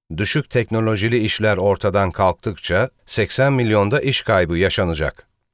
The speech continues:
Diplomaların süreci beş yıl olacak, butik diplomalar ön plana çıkacak. Üniversite seçerken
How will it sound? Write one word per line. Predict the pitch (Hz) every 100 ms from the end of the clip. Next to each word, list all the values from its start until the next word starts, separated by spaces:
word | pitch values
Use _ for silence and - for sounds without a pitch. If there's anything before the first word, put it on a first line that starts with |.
| _ - 82
Diplomaların | 110 127 135 127 117 110
süreci | - 104 104 147 135
beş | 123 -
yıl | 95
olacak, | 82 80 76 120 - _ _ _
butik | 80 117 143 135 107
diplomalar | 110 104 92 90 104 135 -
ön | 117 113
plana | 104 95 87 82
çıkacak. | - 104 87 73 - _ _ _ _ 107
Üniversite | 120 120 143 147 135 110
seçerken | 104 101 90 76 - 104 135